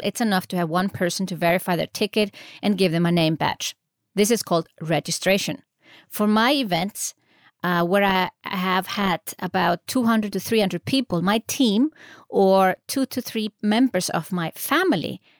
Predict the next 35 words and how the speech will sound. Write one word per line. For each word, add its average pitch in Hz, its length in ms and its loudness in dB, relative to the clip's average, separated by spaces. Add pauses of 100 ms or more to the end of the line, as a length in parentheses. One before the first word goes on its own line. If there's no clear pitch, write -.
(160)
have 233 120 0
been 233 140 0
able 190 260 0
to 208 140 -6
take - 280 -6
care 165 360 -2
of 170 120 -8
registration. - 840 -2 (720)
For 226 140 2
my 226 140 2
upcoming 311 440 2
conference 185 600 -4
of 175 180 -6
over 175 240 -4
thousand 208 640 -2
attendees, 190 720 -4 (580)
I 214 280 2
will 208 200 2
need 185 200 0 (220)
some - 220 -2
extra - 320 -4
staff. - 400 -6 (440)
Typically, 302 400 2
these 233 220 0
are 185 100 2
local 196 440 2
volunteers 220 760 0 (280)
that 190 140 4
also 214 260 2
help 185 340 0
during 170 300 0
coffee - 380 -6
and 170 140 -4
lunch 175 260 -2
breaks. - 420 -6